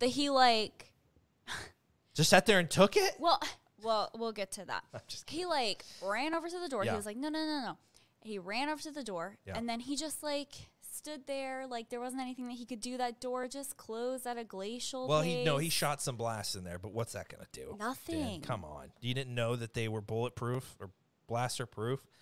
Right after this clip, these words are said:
Speaker 2: No, he didn't. He had no idea. I mean, you heard him panic, though. <laughs> You heard him panic when he sees them walk. He's like,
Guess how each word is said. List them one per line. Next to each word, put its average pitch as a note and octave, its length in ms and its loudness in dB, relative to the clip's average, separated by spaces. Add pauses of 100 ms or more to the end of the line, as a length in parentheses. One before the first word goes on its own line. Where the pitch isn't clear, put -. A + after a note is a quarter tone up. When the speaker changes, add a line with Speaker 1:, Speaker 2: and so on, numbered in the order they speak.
(960)
Speaker 2:
No, B2 140 2
he G2 120 -2
didn't. E2 340 -10 (120)
He A2+ 160 -2
had F#2+ 260 0 (180)
no G#2 200 0
idea. G2 260 2
I C3+ 60 8
mean, D#3+ 140 8
you D#3+ 100 8
heard G#3 220 12
him D3 120 2
panic, C3 440 2
though. - 300 -2
<laughs> C#5+ 40 -10 (540)
You G#3 220 6
heard A3 160 8
him E3+ 80 2
panic D3+ 260 4
when C#3 80 -2
he C#3+ 100 0
sees D3+ 220 -2
them C#3 100 0
walk. B2 200 0
He's B2 100 -6
like, G#2+ 120 -4